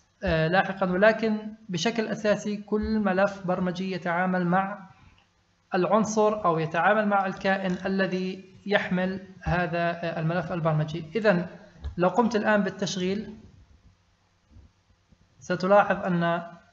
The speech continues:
العنصر الذي أضفنا إليه، آه، المكون أو الملف البرمجي قد تحرك وأصبح في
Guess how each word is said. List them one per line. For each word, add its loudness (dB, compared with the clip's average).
العنصر 0
الذي 0
أضفنا -2
إليه، -4
آه، 0
المكون 2
أو -2
الملف -2
البرمجي -2
قد -8
تحرك -2
وأصبح -4
في -6